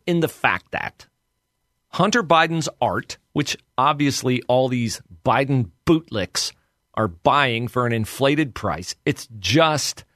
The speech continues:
artistic money laundering is all it is. But the degree to which the Bidens are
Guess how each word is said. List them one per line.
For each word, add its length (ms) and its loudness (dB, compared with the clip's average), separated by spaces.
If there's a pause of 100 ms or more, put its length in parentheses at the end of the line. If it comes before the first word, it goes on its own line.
(360)
artistic 720 0
money 320 2
laundering 500 -10
is 120 -6
all 220 2
it 60 -4
is. 320 -8 (1500)
But 120 -2
the 80 0
degree 380 -2
to 120 2
which 220 0
the 80 -2
Bidens 520 2
are 260 0